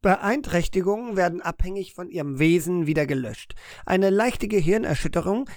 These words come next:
geht nach einem kurzen Schlaf weg und der Spielleiter nimmt den Token zurück. Eine Schussverletzung muss natürlich operiert werden und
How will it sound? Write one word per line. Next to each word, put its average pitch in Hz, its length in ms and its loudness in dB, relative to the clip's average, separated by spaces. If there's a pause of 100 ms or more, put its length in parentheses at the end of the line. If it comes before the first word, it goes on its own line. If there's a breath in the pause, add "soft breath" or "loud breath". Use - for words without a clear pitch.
geht 226 180 -2
nach 214 140 0
einem 208 260 -2
kurzen 214 460 0
Schlaf 180 560 0
weg - 200 -12 (300 loud breath)
und 185 220 -2
der 175 100 6
Spielleiter 208 520 2
nimmt 202 200 2
den 175 140 0
Token 180 280 0
zurück. 147 440 -2 (380 soft breath)
Eine 156 380 4
Schussverletzung 180 1400 0 (160 loud breath)
muss 240 220 0
natürlich 233 520 2
operiert 240 520 2
werden 143 400 2 (320 soft breath)
und 180 360 0